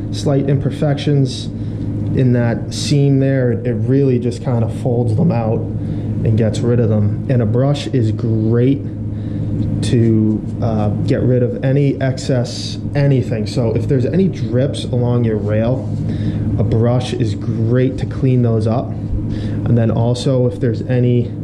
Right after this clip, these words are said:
areas that aren't tucking so perfectly, again, a brush, you can put a little bit of epoxy on it and just use the brush to pretty much just clean up your work with the squeegee.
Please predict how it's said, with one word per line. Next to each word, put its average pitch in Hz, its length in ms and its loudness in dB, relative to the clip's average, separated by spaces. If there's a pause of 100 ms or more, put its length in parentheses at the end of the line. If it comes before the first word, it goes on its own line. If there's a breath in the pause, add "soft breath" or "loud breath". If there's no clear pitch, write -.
(380 loud breath)
areas 123 400 2
that 117 180 0
aren't 120 320 -2
tucking 160 580 2
so 135 200 0
perfectly, 165 680 0 (640 loud breath)
again, 123 420 2
a 110 100 0
brush, 127 540 0
you 135 120 4
can 113 260 0 (140)
put 131 100 0
a 123 40 4
little 131 280 2
bit 127 140 2
of 123 100 2
epoxy 123 640 0
on 117 160 2
it 110 140 0
and 107 840 -2
just 123 520 0
use 151 440 4
the 139 140 2
brush 123 600 0 (540 loud breath)
to - 80 0
pretty 185 200 2
much 214 220 2
just - 220 -2
clean 135 400 2
up 123 240 -2 (260)
your 117 160 2
work 113 360 0
with 120 120 -2
the - 80 -4
squeegee. 123 640 2